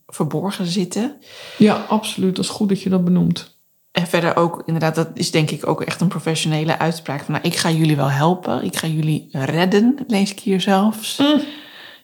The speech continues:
Speaker 1: Ja, ook een
Speaker 2: Kom
Speaker 1: hele
Speaker 2: meteen,
Speaker 1: leuke.
Speaker 2: hè?
Speaker 1: <laughs>
Speaker 2: Ja.
Speaker 1: En dan ook nog het rijtje ouderverstoting en kinderverstoting. Ja, dat zijn voor mij ook termen die ik zelf niet veel gebruik. Dus Anneke, daar ben ik ook heel benieuwd naar wat, eh,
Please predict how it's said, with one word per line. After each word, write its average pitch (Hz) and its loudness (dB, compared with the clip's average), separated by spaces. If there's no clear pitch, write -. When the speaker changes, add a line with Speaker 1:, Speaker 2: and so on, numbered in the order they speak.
Speaker 1:
Ja, - -2
ook 175 -2
een 202 2
Speaker 2:
Kom 185 4
Speaker 1:
hele 220 8
Speaker 2:
meteen, 180 6
Speaker 1:
leuke. 247 4
Speaker 2:
hè? 269 2
Speaker 1:
<laughs> - -
Speaker 2:
Ja. 220 2
Speaker 1:
En 185 2
dan 185 2
ook 180 -2
nog 165 -2
het 170 -6
rijtje 170 -4
ouderverstoting 170 -2
en 151 -2
kinderverstoting. 175 -2
Ja, 151 -4
dat 151 -2
zijn 175 0
voor 170 2
mij 160 2
ook 165 2
termen 165 2
die 160 0
ik 165 -4
zelf 180 2
niet 160 4
veel 151 0
gebruik. 170 0
Dus - -6
Anneke, 156 -4
daar 156 -2
ben 147 -2
ik 151 -4
ook 156 -6
heel 170 0
benieuwd 156 4
naar 151 -2
wat, 151 -8
eh, 151 -2